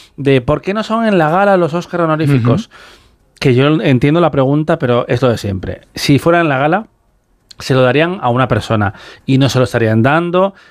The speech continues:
Speaker 1: al diseñador de producción Wynne Thomas, eh, conocido sobre todo por sus películas con Spike Lee, a la actriz y coreo-, y coreógrafa Debbie Allen, eh, que saltó a la fama por Fama en los años ochenta,
Speaker 2: <laughs>
Speaker 1: eh,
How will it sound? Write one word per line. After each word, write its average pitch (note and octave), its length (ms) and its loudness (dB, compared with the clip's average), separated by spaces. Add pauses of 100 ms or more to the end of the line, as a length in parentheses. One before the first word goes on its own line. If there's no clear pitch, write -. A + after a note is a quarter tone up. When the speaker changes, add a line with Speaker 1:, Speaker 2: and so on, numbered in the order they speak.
(180)
Speaker 1:
al C3+ 260 0
diseñador B2 480 0
de C3 80 2
producción B2 500 0
Wynne A#2 220 0
Thomas, F3+ 500 0
eh, B2+ 280 -4
conocido A#2 340 -4
sobre B2 220 -2
todo B2 200 0
por A#2+ 140 -4
sus A#2 160 -2
películas A#2+ 540 -2 (420)
con C3 280 0
Spike A#2 360 -2
Lee, E3+ 320 2 (340)
a C#3+ 180 0
la C3 200 0
actriz B2+ 340 -2
y C#3 80 0
coreo-, C3 340 0
y B2 80 -6
coreógrafa B2 720 0
Debbie A#2+ 400 -2
Allen, D3+ 480 -6
eh, C3 240 -8
que B2 80 -10
saltó A#2+ 240 -4
a B2+ 40 0
la B2 80 -2
fama B2+ 400 -2
por - 340 -2
Fama C#3+ 420 -2
en C3 60 0
los A#2 100 -2
años A#2+ 200 0
ochenta, D3+ 540 -2
Speaker 2:
<laughs> - 640 -14
Speaker 1:
eh, B2+ 640 0